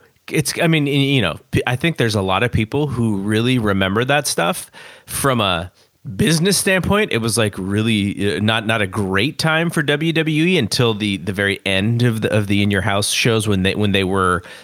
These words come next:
not sort of i-, in the same setup with, with the, with the sc-, with the, uh, background and such. But it was a nice ode, because i-, it's, like, one of those things where if you've been a fan for a long time,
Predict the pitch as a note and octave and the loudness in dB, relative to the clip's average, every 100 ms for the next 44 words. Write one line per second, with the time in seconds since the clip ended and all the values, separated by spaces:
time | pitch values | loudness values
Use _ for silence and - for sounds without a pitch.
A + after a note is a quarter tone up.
0 | - A2+ B2 A2 - - - - - G#2+ | -4 0 0 -2 -6 -12 -14 -8 -4 -2
1 | F#2 F2 - C3+ A#2 G#2+ G#2+ G#2 - A2 | -2 -6 -8 -2 0 2 2 2 2 2
2 | G2 F2+ A#2+ F#2 F2 F2 G2 F2 - G2+ | 2 2 2 2 0 -2 -2 -4 -2 -6
3 | - F#2+ F2 F2+ F2+ F#2+ E2+ D#2 - - | -2 -2 -2 -2 -4 -2 -2 -2 -4 -8
4 | - A2 G2 - F#2 F2 E2 G#2 G2 - | -8 -6 -4 -2 -2 0 0 -2 -2 0
5 | F2+ E2+ F2 G2+ F2+ - - - - - | 0 0 -2 -2 -2 -6 -12 -18 -18 -4
6 | C3+ C3 - - - - - _ _ - | -2 -2 -4 -20 -20 -20 -20 _ _ -6
7 | C4 E4 E4+ D4+ C4+ B3 E3+ D#3+ D3 A#2+ | -2 0 0 2 2 0 0 0 0 0
8 | B2+ D3 C3 A2+ - E3 D#3 F3 G3 G#3 | 0 2 2 0 -2 -2 -2 -2 -2 0
9 | A#3+ C4+ A3 - E3 D3+ A2+ G#2+ G2+ G2 | -2 0 -2 0 0 2 2 2 2 0
10 | - _ _ _ _ _ _ - - B2+ | -4 _ _ _ _ _ _ -14 -6 -4
11 | C3+ F3+ F3+ F#3+ D3+ - A2 G#2 G2 F#2+ | 0 0 0 0 -2 0 2 2 0 -2
12 | - G#2 - F#2 F#2+ G2+ A2+ A2+ G#2+ G#2 | -2 -4 -4 -4 -2 0 0 -2 -4 -4
13 | F2 E2 E2 E2+ | -4 -4 -6 -10